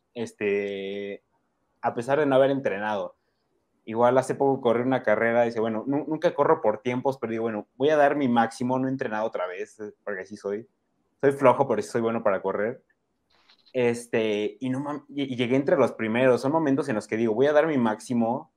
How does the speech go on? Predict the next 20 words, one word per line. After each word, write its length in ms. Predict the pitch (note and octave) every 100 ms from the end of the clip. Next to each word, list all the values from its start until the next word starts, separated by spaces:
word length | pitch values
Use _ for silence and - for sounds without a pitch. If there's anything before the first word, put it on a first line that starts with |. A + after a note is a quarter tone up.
| _
porque 280 | A2 - G2+
quiero 300 | B2+ C3+ C#3
conocer 380 | A#2 G#2+ A#2+ A#2+
mi 120 | A#2+
límite, 340 | G#2+ A2 A2 A#2
no 80 | B2
me 80 | C3
importa 380 | A#2+ G#2+ A#2+
si 300 | A2+ G2+ G2+
me 220 | G2+ G#2 G#2
voy 100 | A#2+
a 20 |
lastimar, 520 | A2+ - G#2 G2+ G#2+
me, 180 | G#2+ G#2 -
no, 120 | A2+
voy 120 | A#2+
a 60 | B2+
dar 120 | C3
mi 100 | C3
máximo". 600 | G#2+ G#2 - A#2 A#2+ -